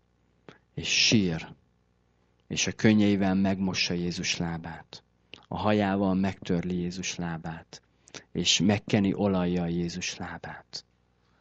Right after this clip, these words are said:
És közösségbe van Jézussal. És a farizeus azt mondja,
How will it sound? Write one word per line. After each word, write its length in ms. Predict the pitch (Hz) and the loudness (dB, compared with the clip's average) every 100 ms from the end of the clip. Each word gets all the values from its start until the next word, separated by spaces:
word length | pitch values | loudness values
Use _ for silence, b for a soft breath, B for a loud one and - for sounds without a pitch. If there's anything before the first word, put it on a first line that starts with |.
| _ _ _ _ - | _ _ _ _ -4
És 260 | - - | -2 0
közösségbe 840 | - 139 123 107 - 107 92 - 92 | 6 8 8 2 2 2 0 0 0
van 220 | 92 87 | 2 -2
Jézussal. 960 | 87 90 90 - - - 87 78 78 - _ _ _ - _ _ _ _ _ _ _ _ _ _ | -2 -4 -4 -4 -4 -2 -4 -6 -10 -18 _ _ _ -20 _ _ _ _ _ _ _ _ _ _
És 180 | 92 - | -4 -4
a 40 | 101 | -2
farizeus 600 | 107 107 104 107 98 101 | 0 0 0 -2 -2 -4
azt 240 | 90 - | -6 -6
mondja, 440 | 85 82 80 78 | -6 -6 -8 -10